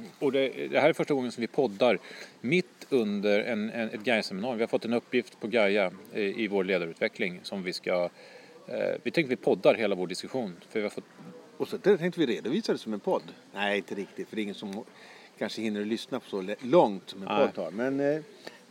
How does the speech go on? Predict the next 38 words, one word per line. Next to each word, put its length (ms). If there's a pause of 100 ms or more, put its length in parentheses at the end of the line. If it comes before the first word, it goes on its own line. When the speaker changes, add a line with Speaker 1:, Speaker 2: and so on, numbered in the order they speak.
(100)
Speaker 2:
vi, 140
vår 240
uppgift 400
i 40
alla 140
fall, 280
det 120
är 80
att 60 (100)
vi 60
ska 200
fundera 520
på 160
vad 220
som 180
är 40
integrerat 640
i 20
mig 240
under 240
den 240
resan 500
vi 120
har 80
gjort 260 (200)
Speaker 1:
Ja. 280
Speaker 2:
i 200
förnyelseresan 920
sedan 220
i 120 (500)
maj 600
tvåtusen 520
femton. 600 (580)
Och 160 (840)
vad, 300 (640)
vad 280
som 140
har 320